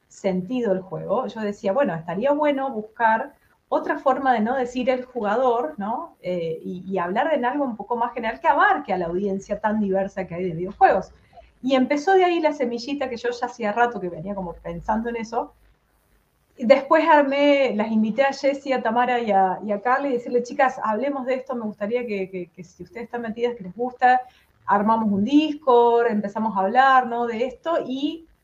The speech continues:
nos pusimos, eh, medio la bandera de, "Che, empecemos a hablar de la neutralidad en los videojuegos".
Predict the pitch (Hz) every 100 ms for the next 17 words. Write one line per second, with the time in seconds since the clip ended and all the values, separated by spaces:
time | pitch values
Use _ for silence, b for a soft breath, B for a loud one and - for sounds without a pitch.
0 | _ 220 - 226 - 254 294 311 - _
1 | - 185 170 - - 175 196 214 240 185
2 | 180 196 202 247 233 196 - 190 170 160
3 | 160 220 240 220 226 240 196 185 180 -
4 | 180 180 180 208 254 - 180 180 170 175
5 | 175 160 151 - -